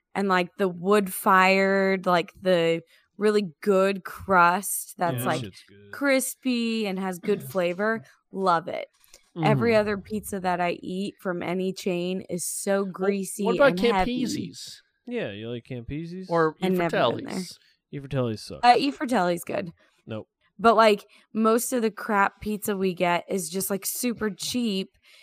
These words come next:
Speaker 1: and greasy. Like, that's my biggest problem. And then I just feel horrible eating it.
Speaker 2: So you're just
Speaker 1: And then it
Speaker 2: done?
Speaker 1: just,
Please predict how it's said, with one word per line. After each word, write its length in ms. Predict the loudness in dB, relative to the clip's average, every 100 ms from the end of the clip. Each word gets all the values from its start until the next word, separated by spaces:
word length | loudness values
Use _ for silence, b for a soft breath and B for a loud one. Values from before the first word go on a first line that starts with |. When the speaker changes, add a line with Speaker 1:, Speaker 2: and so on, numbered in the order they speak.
| b -6
Speaker 1:
and 240 | -4 -2
greasy. 1000 | -4 -4 -4 -4 -8 -10 -10 -8 -8 -10 _ b -2
Like, 160 | 0 4
that's 200 | 2 2
my 140 | -2
biggest 340 | 0 -2 -6
problem. 520 | -2 0 0 -4 -8 -12 B B
And 140 | -4 -2
then 100 | -2
I 100 | -2
just 280 | -4 -10 -4
feel 220 | -4 -4
horrible 580 | -4 0 0 0 -4 -4
eating 380 | -4 -2 -2 -4
it. 240 | -6 -8 _
Speaker 2:
So 120 | -10
you're 140 | -6 -6
just 120 | -4
Speaker 1:
And 120 | -2
then 160 | -2 -2
it 60 |
Speaker 2:
done? 80 | -4
Speaker 1:
just, 380 | -4 -4 -6